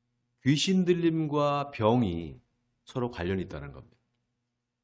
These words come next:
귀신 들림과 몸의 질병이 서로 관련이 있다는 거예요. 몸과 마음, 육체와 영혼이 서로 연관되어 있다는 겁니다. 근데 여러분,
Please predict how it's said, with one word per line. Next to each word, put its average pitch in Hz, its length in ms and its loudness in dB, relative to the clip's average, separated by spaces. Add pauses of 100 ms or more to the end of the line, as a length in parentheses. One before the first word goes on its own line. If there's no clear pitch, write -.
(680)
귀신 139 240 -2
들림과 76 600 -4 (280)
몸의 131 300 2
질병이 113 640 0 (320)
서로 135 260 -2
관련이 120 340 0
있다는 71 360 -6
거예요. - 180 -18 (1040)
몸과 107 420 2
마음, 76 320 -6 (1000)
육체와 160 580 4
영혼이 139 320 4
서로 143 240 0
연관되어 143 440 4
있다는 92 260 0
겁니다. 67 340 -10 (1080)
근데 143 140 2
여러분, 147 440 2